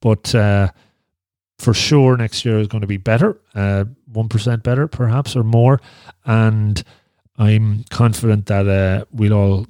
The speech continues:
come out the other side in a, in a better place. So just keep listening to podcasts, mine ideally, others cool too. And if you're enjoying it, let me know. As always, rob at rob of the green dot I E. You can get in touch. As I said, the coaching stuff is there.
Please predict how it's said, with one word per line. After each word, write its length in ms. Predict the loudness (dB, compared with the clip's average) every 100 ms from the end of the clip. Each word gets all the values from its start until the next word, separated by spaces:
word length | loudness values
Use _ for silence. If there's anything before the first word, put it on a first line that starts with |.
| -14
come 180 | -6 -2
out 220 | 0 0
the 120 | -2
other 140 | -2 -2
side 420 | -2 0 0 -4 -6
in 160 | -4
a, 180 | -4 -6 -8
in 100 | -8
a 60 |
better 280 | -4 -4 -4
place. 340 | -4 -4 -4 -4
So 140 | -2
just 180 | -2 -2
keep 220 | -2 2
listening 320 | 0 0 -2
to 80 | -4
podcasts, 600 | 0 -2 -2 -2 -2 -2
mine 320 | 0 0 2
ideally, 520 | 0 0 0 0 2
others 420 | 2 2 2 0 -6 _ _ _
cool 260 | -2 0 0
too. 360 | 2 2 2 -4 _ -18 -8
And 520 | -2 0 2 0 0
if 160 | -4 -4
you're 100 | -4
enjoying 400 | 0 2 2 2
it, 120 | 0
let 160 | -4 -2
me 120 | 0
know. 220 | 2 2
As 120 | 2
always, 400 | 2 4 2 0
rob 260 | 2 2 0
at 100 | -2
rob 180 | 0 0
of 140 | -2
the 100 | -6
green 240 | -4 -4
dot 180 | -2 -4
I 60 | -2
E. 160 | -2
You 60 | -4
can 80 | -6
get 140 | -8
in 100 | -8
touch. 320 | -4 -2 -2 -4 -18 -20 _
As 80 | -10
I 40 | -6
said, 200 | -2 -2
the 80 |
coaching 400 | 0 0 0 -2
stuff 320 | -4 -2 -2 -2
is 160 | -4
there. 360 | 0 2 2